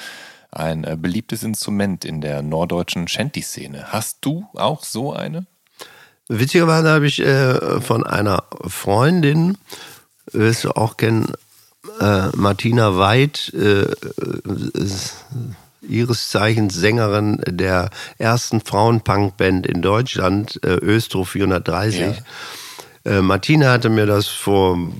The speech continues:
Speaker 2: weiß ich nicht, vier, fünf Jahren oder so zum Geburtstag, hatte, äh, hatte,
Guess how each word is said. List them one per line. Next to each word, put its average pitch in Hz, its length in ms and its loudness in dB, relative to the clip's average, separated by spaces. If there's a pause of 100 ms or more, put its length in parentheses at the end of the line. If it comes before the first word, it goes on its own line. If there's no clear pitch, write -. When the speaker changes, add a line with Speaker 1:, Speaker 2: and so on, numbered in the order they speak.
Speaker 2:
weiß 82 600 -2
ich 123 60 2
nicht, 90 140 -2
vier, 101 200 -2
fünf 92 260 -4
Jahren 98 320 4
oder 90 240 4
so 85 240 0
zum 87 240 -4
Geburtstag, 92 640 0
hatte, 87 500 -4
äh, - 800 -8
hatte, 95 340 -2